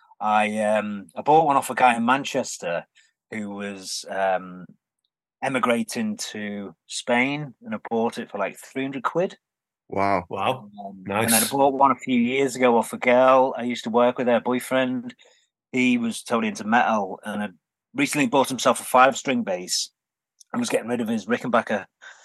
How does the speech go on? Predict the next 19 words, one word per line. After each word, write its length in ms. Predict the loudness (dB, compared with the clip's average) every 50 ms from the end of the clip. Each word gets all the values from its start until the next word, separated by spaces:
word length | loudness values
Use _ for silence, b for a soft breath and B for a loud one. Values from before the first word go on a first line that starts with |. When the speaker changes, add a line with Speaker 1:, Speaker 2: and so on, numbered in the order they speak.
| B B B
Speaker 3:
Wow. 400 | 2 4 6 6 6 4 2 -2 -12 -18 _ _ _ _ _ -8 -8
Speaker 1:
Out 140 | -8 -6 -6
of 60 | -8
him 240 | -6 -6 -6 -8 -10 -10
for, 180 | -6 -4 -4 -4 -4 -8 _ _ _ _
for 80 | -20 -14 -6
four 160 | -4 -2 -2
hundred 200 | -2 -2 -4 -6 -8 -8
Speaker 3:
Yeah. 60 | -10
Speaker 1:
quid. 200 | -10 -10 -12 -16
So 240 | -20 -20 -14 -12 -12
it 80 | -12 -12
was, 160 | -14 -16 -14
uh, 280 | -12 -10 -8 -10 -10 -12 -14 _ _ _ 0
Speaker 3:
That's 200 | 2 4 6 6
all 120 | 6 6 8
right, 180 | 8 8 8 6
isn't 140 | 6 6 6
it? 120 | 6 4